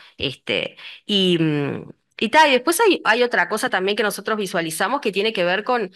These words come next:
con esa expectativa de la inmediatez, ¿no? De, de la respuesta. Eh, o sea, tiene que haber una respuesta inmediata, una solución inmediata,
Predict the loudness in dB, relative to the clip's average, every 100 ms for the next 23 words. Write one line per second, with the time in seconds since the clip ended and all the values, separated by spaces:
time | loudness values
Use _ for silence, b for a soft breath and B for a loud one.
0 | B B -2 0 -2 -4 -4 -2 0 0
1 | 0 0 0 0 -2 0 -2 -2 -6 -14
2 | -6 -4 0 -2 -2 -2 -4 -6 -8 -10
3 | -8 -16 -16 _ B B _ -4 0 0
4 | 0 -4 -4 -2 0 0 2 2 2 0
5 | -2 -4 -4 -2 0 2 2 6 6 6
6 | 4 4 2 0 -2 -4 -8 -6 -4 -2
7 | -2 0 4 4 4 2 2